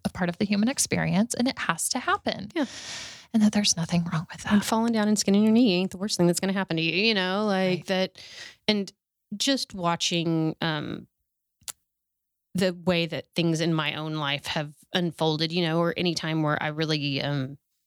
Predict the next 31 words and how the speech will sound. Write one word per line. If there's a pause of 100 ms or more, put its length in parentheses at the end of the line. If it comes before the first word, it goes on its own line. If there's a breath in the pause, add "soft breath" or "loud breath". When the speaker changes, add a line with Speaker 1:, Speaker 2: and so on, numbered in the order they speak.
(320)
Speaker 2:
was
going
through
something
that
was
really
hard, (300)
even
as
a
grown-up,
I
think
about
how
my, (260)
how
hard
it
must
be
for
my
parents
to,
like, (500)
watch
me
struggle
or